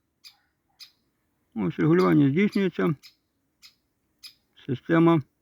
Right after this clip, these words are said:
замкнута, автоматичне керування працює. Тепер зробимо синфазну заваду значною. Наприклад, мінус,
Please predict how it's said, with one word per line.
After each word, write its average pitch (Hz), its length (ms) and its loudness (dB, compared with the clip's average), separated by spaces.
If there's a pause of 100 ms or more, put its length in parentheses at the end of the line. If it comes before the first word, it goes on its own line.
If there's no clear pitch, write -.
(140)
замкнута, 139 540 -4
автоматичне 143 680 -2
керування 190 500 -2
працює. 123 720 -6 (760)
Тепер 214 460 2
зробимо 190 540 4
синфазну 165 520 -2
заваду 151 540 0 (480)
значною. 131 600 0 (2000)
Наприклад, 127 640 -4 (1300)
мінус, 123 500 0